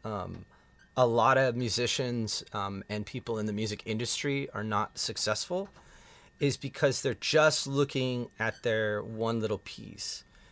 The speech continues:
And that's great. If you wanna make it as a guitarist,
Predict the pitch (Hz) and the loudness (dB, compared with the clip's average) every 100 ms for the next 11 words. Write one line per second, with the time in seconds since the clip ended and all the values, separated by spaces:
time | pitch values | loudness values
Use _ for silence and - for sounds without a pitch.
0 | - - 160 240 - 240 147 - _ _ | -8 4 6 6 10 10 10 2 _ _
1 | 143 135 143 147 151 160 170 170 151 160 | -6 -4 -4 -2 2 4 4 4 4 4
2 | 143 127 135 127 131 135 143 143 131 135 | 2 2 0 0 2 2 4 2 2 0
3 | - 123 131 180 202 - | 0 4 6 4 0 -6